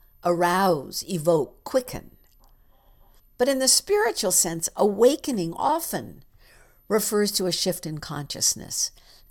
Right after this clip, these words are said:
and the realization and the recognition of oneness with all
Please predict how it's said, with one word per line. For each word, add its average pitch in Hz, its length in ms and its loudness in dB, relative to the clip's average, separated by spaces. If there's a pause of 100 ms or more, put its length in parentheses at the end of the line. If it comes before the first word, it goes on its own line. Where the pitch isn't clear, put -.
(100)
and 254 320 2
the 208 80 2
realization 147 800 0
and 247 260 0
the 247 60 2
recognition 151 760 -2
of 165 240 -2
oneness 180 840 0 (360)
with 160 220 -4
all 156 640 2